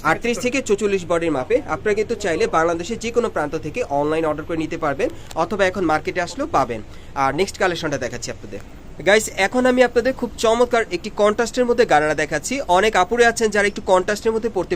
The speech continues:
পছন্দ করেন, তারা এই গাড়াটা কিন্তু নিতে পারেন। অনেক সুন্দর এই গাড়াটা দেখেন, এটার গলার নিচের কাজটা দেখেন খুব সুন্দরভাবে স্টোনের কাজ করা, আর এটাও কিন্তু একেবারে উপর থেকে নিচ পর্যন্ত সম্পূর্ণ মিরর স্টোনের কাজ করা আছে, আর গোল্ডেন সুতার কাজ করা। নিচের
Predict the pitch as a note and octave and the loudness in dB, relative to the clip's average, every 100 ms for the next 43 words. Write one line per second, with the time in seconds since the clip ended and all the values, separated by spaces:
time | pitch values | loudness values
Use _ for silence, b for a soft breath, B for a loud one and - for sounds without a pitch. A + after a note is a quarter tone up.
0 | E3 D3+ F3 D#3+ D#3+ B3+ B3 F3+ F#3 F3+ | -2 -4 -4 -2 0 0 2 2 2 0
1 | F3 E3+ D#3 E3 E3 E3 D3+ C#3+ C#3+ D3 | 0 2 2 0 -4 -4 -4 -4 -2 -2
2 | A3 D#3 E3+ F#3+ F#3 - D3+ C#3 A#2 A2+ | -2 -2 0 0 -4 -6 -4 -4 -4 -4
3 | A2 A#2 A2 - G#2 E3 F#3+ F3+ E3 F3 | -6 -6 -8 -10 -8 -4 -2 0 2 2
4 | G3 F#3+ G#3 F3+ E3 F3 D3+ C#3 G#3 C#4+ | 0 0 -2 -2 -2 -4 -6 -6 -8 -10
5 | E3 - F#3+ F#3+ F3+ F3 - E3+ E3 D#3 | -10 -6 -4 -4 -4 -6 -8 -4 -4 -4
6 | D3+ - D#3 A3 B B B C#3 D3+ F#3 | -6 -4 -2 -2 B B B -2 -2 -2
7 | A3+ B3+ A#3+ A#3 E3 E3+ G#3+ G#3 G3 A3 | 0 0 0 -2 -2 -6 -2 -2 -2 -4
8 | A3+ G#3+ F3+ G3 G#3 - - G#3 G#3+ G#3 | -4 -6 -4 -6 -6 -4 -4 -4 -4 -4
9 | E3+ F3 G3+ G3+ G3+ G3+ F3+ D#3 E3+ D3 | -2 -2 -2 -6 -6 -4 -2 -4 0 0
10 | C3 A3 F3 C3+ C#3+ F#3 F3 F#3+ C#3 C#3+ | 0 -2 -2 -2 -2 -2 -6 -6 -4 -6
11 | - F3+ D#4 B B E3 G3 A#3 | -4 -6 -6 B B -8 -4 -4